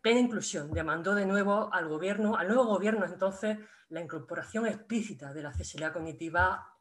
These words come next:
eh, a la ley. La última noticia es que, bueno,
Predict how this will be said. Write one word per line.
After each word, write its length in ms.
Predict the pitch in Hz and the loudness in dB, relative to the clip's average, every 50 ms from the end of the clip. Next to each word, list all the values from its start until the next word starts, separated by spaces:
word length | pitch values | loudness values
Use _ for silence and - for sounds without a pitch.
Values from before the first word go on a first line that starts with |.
| _ | _
eh, 340 | - 160 160 156 151 147 143 | -10 -8 -6 -6 -6 -6 -6
a 40 | 139 | -6
la 80 | 143 143 | -6 -6
ley. 140 | 147 156 147 | -6 -4 0
La 140 | 156 170 | 2 2
última 320 | 196 247 247 294 277 269 262 | 2 4 4 4 6 6 6
noticia 600 | 254 247 254 277 269 - - - 156 135 - - - - - - - - | 4 4 2 0 -2 -2 -2 -4 -4 -4 -6 -8 -16 -16 -16 -16 -16 -16
es 140 | - 170 - | -16 -16 -12
que, 340 | - - 220 220 220 214 226 | -4 0 2 4 4 4 2
bueno, 320 | 220 180 165 156 143 143 | 0 0 -2 -4 -6 -12